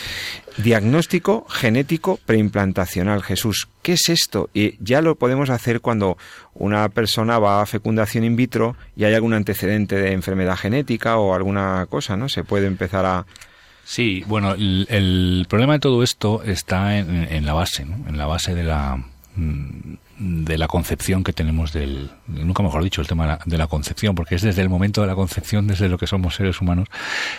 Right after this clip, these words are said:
Speaker 2: pero está un poquito en la base de para qué estamos usando la técnica,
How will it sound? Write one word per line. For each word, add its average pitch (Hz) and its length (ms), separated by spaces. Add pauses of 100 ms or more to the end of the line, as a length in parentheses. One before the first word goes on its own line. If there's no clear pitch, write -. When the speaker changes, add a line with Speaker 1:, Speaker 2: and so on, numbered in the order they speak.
Speaker 2:
pero 98 160
está 110 240
un 117 60
poquito 113 280
en 113 40
la 110 60
base 117 480
de 92 480
para 82 240
qué - 100
estamos 104 320
usando 92 260
la 90 140
técnica, 95 580